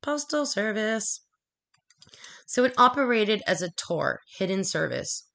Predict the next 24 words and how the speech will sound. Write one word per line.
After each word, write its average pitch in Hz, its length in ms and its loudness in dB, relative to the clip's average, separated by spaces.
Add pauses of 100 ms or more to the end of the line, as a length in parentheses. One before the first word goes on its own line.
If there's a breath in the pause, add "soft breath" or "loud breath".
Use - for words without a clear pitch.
(280)
Communications 214 720 0
on 208 100 -2
Silk 202 360 -2
Road 185 260 4
were 170 100 -2
considered 175 540 -4
by 196 140 2
users 156 640 -2 (380 loud breath)
to - 40 -8
be 214 240 -4
almost 240 460 0
entirely 190 680 0
anonymous. 160 840 -2 (420)
In 208 120 -2
addition, 208 580 2 (280)
transactions 180 720 0
on 170 100 -4
Silk 175 320 -2
Road 160 280 0 (420 soft breath)
could 240 320 -2
only 220 380 0
be 277 180 0
made 156 440 2
using 160 420 -2